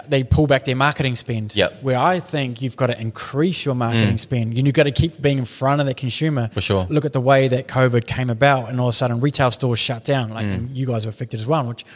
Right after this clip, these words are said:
Speaker 1: I definitely wanna hear about.
Speaker 2: Yep.
Speaker 1: But if someone became online, so that's when marketing and content should just really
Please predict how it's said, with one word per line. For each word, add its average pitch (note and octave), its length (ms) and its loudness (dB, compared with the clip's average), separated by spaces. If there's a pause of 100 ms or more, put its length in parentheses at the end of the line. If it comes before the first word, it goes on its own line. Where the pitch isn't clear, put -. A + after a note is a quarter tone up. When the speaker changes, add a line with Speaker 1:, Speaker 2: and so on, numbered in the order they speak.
(140)
Speaker 1:
I A#2+ 60 -6
definitely B2 300 -2
wanna A#2 160 2
hear F3 260 4
about. A#2+ 380 2
Speaker 2:
Yep. F#2 180 -2 (260)
Speaker 1:
But C3+ 100 4
if B2+ 60 4
someone C3+ 240 0
became C#3+ 360 0
online, B2+ 640 4
so B2 220 0
that's C#3 260 2
when B2 160 0
marketing C3 420 0
and A#2+ 100 -4
content C3 520 -4
should A#2+ 240 -2
just B2+ 220 -2
really B2 340 2